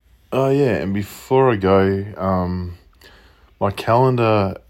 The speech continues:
comes with, free with all print purchases, if you're, if you're keen on that, until Christmas. And you can download my, um,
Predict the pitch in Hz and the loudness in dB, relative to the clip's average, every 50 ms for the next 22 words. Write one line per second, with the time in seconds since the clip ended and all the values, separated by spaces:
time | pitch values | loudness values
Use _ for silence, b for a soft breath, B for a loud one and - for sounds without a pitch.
0 | _ _ - - 113 104 101 98 95 90 95 92 92 90 90 90 87 85 85 85 | _ _ -10 -4 -2 0 0 0 0 -2 -4 -4 -4 -4 -4 -4 -6 -8 -10 -14
1 | - - - - _ _ - - - - 117 120 123 123 104 87 80 78 80 82 | -16 -20 -20 -20 _ _ -20 -14 -4 0 2 4 4 4 2 0 -2 -4 -4 -4
2 | 85 85 82 82 85 90 - 90 95 90 87 - - 95 82 73 - 87 85 85 | -4 -4 -6 -8 -8 -4 -2 0 0 0 -2 -4 -6 -6 -6 -4 -4 -2 -2 -2
3 | - 92 87 - - 107 107 110 117 120 - - - - - _ _ - - - | -4 -6 -10 -8 -6 -6 -6 -6 -8 -10 -14 -16 -16 -18 -20 _ _ -20 -20 -16
4 | - - - - - - 90 82 82 82 - - _ - _ - 90 - 80 - | -14 -14 -14 -14 -12 -8 -6 -4 -4 -4 -6 -8 _ -20 _ -18 -16 -14 -14 -10
5 | - 92 95 90 87 82 82 78 78 92 101 - - - 85 85 82 - - 87 | -6 -4 -4 -4 -4 -4 -4 -4 -4 -4 -6 -6 -8 -8 -8 -8 -8 -8 -8 -10
6 | 78 - - 80 85 - - 101 98 98 - - - - - b b b b b | -8 -6 -6 -8 -8 -6 -6 -6 -6 -6 -8 -16 -20 -20 -20 b b b b b
7 | b b b b b b b b b b b b b b b b b - 92 95 | b b b b b b b b b b b b b b b b b -6 -2 -2
8 | 95 92 95 95 92 92 85 85 92 90 87 92 90 90 85 87 - 104 104 104 | 0 0 0 -2 -2 -4 -4 -4 -6 -6 -4 -4 -4 -4 -6 -4 -2 0 2 2
9 | 104 104 104 101 95 95 92 92 92 87 87 92 90 90 90 90 90 90 87 85 | 2 2 2 2 2 2 2 2 0 -2 -2 -4 -2 -2 0 0 0 0 0 0
10 | 85 87 85 80 - - _ - - - - - - 90 87 87 87 87 87 85 | -2 -2 -4 -6 -10 -16 _ -20 -20 -20 -18 -8 -4 -2 0 0 0 0 -2 -2
11 | 82 85 87 85 80 - - - | -4 -6 -8 -10 -10 -12 -16 -18